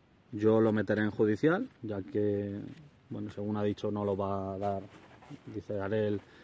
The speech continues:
el parte correspondiente, yo lo meteré en judicial, que ha habido ataques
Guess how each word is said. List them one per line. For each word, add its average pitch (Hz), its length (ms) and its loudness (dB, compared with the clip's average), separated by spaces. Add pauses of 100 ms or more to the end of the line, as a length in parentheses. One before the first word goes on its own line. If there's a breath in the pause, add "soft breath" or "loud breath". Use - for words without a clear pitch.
(180 loud breath)
el 107 80 0
parte 107 400 0
correspondiente, 117 680 2
yo 110 140 0
lo 104 80 -2
meteré 101 260 -2
en 101 60 -4
judicial, 110 440 0
que - 60 -10
ha 104 60 -2
habido 101 180 2
ataques 131 440 -2